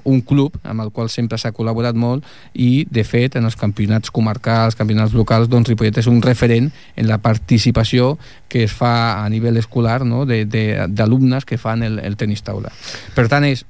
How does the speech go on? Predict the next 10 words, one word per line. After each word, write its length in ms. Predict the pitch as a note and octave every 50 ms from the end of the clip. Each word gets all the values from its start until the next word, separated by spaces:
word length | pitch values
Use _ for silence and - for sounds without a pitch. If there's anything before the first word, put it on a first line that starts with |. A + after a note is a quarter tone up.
| - - -
una 120 | D3+ D3 D3+
valoració 320 | C#3 C#3 C3+ B2+ A2 - B2+
molt 200 | C#3+ D3 C#3 B2
positiva 460 | D3+ C3 C#3 B2 D3 C#3+ C#3 D3 D#3+ F3+ - - - - - - - - -
i, 480 | C3+ C3 B2+ B2 B2 A#2+ A#2+ A#2+ A#2+
en 100 | A#2 A#2
aquest 260 | A2+ A2 - A#2 G#2+ -
cas, 200 | - A#2 A2+ A2
doncs, 460 | A2+ A#2 A#2 A2 G#2+ G#2 - - -
eh, 420 | C3 - C3+ C#3+ C#3 G#2 G#2+ G#2